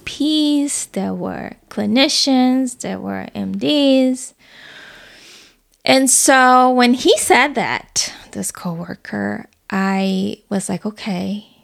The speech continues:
I either stay quiet, pretend he didn't say it."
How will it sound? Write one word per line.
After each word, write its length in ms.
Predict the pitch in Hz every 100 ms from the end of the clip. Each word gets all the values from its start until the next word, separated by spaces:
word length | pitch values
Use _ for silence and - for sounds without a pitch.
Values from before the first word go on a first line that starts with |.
| _ _
I 180 | - 185 -
either 400 | 190 185 185 180
stay 300 | - - 220
quiet, 580 | - 208 214 254 285 -
pretend 440 | 180 - 190 190
he 120 | 208
didn't 300 | 202 196 226
say 360 | - 185 185 190
it." 280 | 233 - -